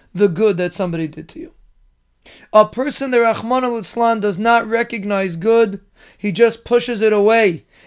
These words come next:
and he takes it for granted, is a person that will never serve the Ribbono Shel Olam properly. And that's why the essence of the Midah is Hakaras Hatov. A person that is able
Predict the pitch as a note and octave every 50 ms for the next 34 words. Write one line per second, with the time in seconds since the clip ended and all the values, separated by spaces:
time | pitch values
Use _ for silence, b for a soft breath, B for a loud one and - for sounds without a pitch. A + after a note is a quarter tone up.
0 | b - G#3+ G3+ G3 F3 - A3 G#3 G#3+ - - - - - G3+ F3+ E3+ F#3 G#3
1 | A3 A#3+ B3+ C4 G3+ C#4 C4+ C#4 C#4 - _ _ b b b b b b - A#3+
2 | A#3 G3+ E3+ G#3+ G#3 G3+ - - A3 C4 C#4 C4 - - C4 B3 A3+ A3+ A3 -
3 | G#3+ G#3 G#3+ G#3+ G#3+ A3 A3+ B3 C4 C#4 C#4 C#4 D#4 D#4 D#4+ D4+ - b b b
4 | b b - - - B3 A#3+ A#3 A3 G3 G#3 G#3 G3+ F#3 E3+ F#3+ F#3+ F3+ F3+ E3
5 | - - F3 E3 D#3+ D#3+ D#3 D#3 - E3+ - - - F#3 F#3+ - - _ _ _
6 | _ _ _ _ _ _ _ _ _ b b b b b b b - A3 G#3+ G3+
7 | F#3 F3 A3+ A#3+ C4 C#4 C4+ - - B3 B3 B3 G3+ A#3 G#3 G#3 A#3+ C4+ C4 -
8 | C4+ B3 A#3 - - G#3+ F#3+ F#3+ G3+ G3+ G#3+ A3+ A#3 G3 F#3+ A#3 A3+ A3 A3 A3
9 | b b b b b b A3+ A#3 A3+ G3+ E3 - - G3+ G3+ G3+ G3+ - - -
10 | A#3 B3 C4+ C#4 C#4 C#4 C#4+ C#4+ C4+ - - - _ _ _ - - G#3+ G3+ -
11 | - G3 F3+ F3 - - - - _ _ _ _ _ - - B B B B B
12 | B G#3 G#3 G3+ G#3 - A3+ C4+ D4 C#4 - - C#4 B3+ A#3+ A3 G#3+ G#3 E3 A3
13 | A3 B3+ C#4+ D#4 D#4 B3+ A3 A3 F#3+ D#3+ D3+ - _